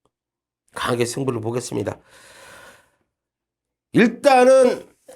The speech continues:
쌍에다 믿음이 있다. 이렇게 말씀을 드리겠습니다. 자, 부산교체 일 경주 오전장입니다. 뭐, 서울 삼 경주, 일 경주 한번 두, 두 개 경주를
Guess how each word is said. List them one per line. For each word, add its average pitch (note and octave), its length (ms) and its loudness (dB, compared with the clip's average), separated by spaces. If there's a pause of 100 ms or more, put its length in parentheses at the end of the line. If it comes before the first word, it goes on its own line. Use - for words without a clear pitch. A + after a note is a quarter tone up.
(160)
쌍에다 A#3 460 2
믿음이 F3+ 340 -2
있다. D3 400 -6 (120)
이렇게 B2+ 180 -12
말씀을 B2 320 -4
드리겠습니다. C3+ 680 -8
자, - 140 -18
부산교체 D#3+ 500 -2
일 D3+ 260 0
경주 E3+ 280 -2
오전장입니다. D#3+ 1040 0 (160)
뭐, C3 120 -8
서울 D#3+ 240 0
삼 A3 240 -8
경주, F#3+ 280 -2
일 D#3+ 200 0
경주 D#3+ 520 -4 (680)
한번 E3+ 480 -2 (300)
두, D#3 340 -4 (120)
두 E3 120 -8
개 G3+ 140 2
경주를 C#3+ 580 -4